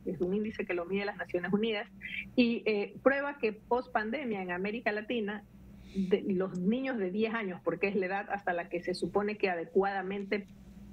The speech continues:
pueden leer cognitiva, deberían saber leer cognitivamente, no solo repetir sílabas, eh, el sesenta y siete por ciento de la, eh,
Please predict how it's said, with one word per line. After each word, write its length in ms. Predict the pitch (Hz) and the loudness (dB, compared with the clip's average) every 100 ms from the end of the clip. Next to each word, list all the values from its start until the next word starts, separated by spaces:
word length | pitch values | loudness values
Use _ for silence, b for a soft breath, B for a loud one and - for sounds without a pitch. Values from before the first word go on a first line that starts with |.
| - | 2
pueden 400 | 202 196 208 202 | 4 4 2 0
leer 340 | 175 175 196 190 - | 0 0 -2 -4 0
cognitiva, 600 | 170 165 165 180 185 185 196 | 0 0 0 2 2 2 -2
deberían 640 | 170 180 170 190 240 180 | 0 2 2 2 0 0
saber 320 | - 170 180 | -2 0 0
leer 260 | 180 190 196 | 0 -2 0
cognitivamente, 960 | - 180 170 165 165 196 185 202 170 | 0 2 0 0 2 2 0 -2 -4
no 140 | 160 156 | -4 0
solo 260 | 170 170 | 2 2
repetir 540 | 160 160 156 151 165 170 | 2 -2 -2 0 -2 2
sílabas, 480 | 233 180 180 190 - B B B B - | 2 2 0 -2 -8 B B B B 2
eh, 220 | 208 190 196 - - - - | 4 4 -2 -12 -20 -20 0
el 200 | 233 214 | 2 4
sesenta 520 | 202 214 220 214 208 | 2 0 2 0 0
y 80 | 208 | 0
siete 340 | 202 247 269 285 | 0 0 0 -2
por 160 | 220 | -4
ciento 560 | 208 220 220 214 214 208 | 0 0 0 -2 -4 -2
de 200 | 202 175 | 0 0
la, 360 | 165 160 156 156 | 2 0 -2 -4
eh, 100 | 202 | -4